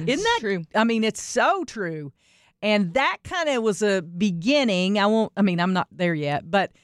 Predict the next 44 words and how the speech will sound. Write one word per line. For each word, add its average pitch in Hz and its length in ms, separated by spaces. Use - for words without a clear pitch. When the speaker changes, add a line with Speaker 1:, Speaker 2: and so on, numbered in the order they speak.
Speaker 2:
I 220 120
will 226 160
say 233 300
that 185 200
that 247 200
was 254 140
kind 240 220
of 190 100
the 190 80
beginning 202 880
of 170 460
a 170 100
shift - 600
for 202 140
me 175 600
in 214 240
my, 180 520
uh, 170 320
filter 240 440
changing 180 600
<laughs> 339 200
Speaker 1:
Yeah. 240 580
Speaker 2:
because 285 560
emotions 262 640
don't 196 200
have 180 200
brains. 143 400
You 190 60
know, 170 100
we 185 100
don't 226 460
take 220 260
the - 100
time 170 300
to 156 80
think. 151 300
We 165 80
just 180 260
follow 220 300
that 214 180
emotion 180 460
quickly 151 560
and 170 120
we 170 160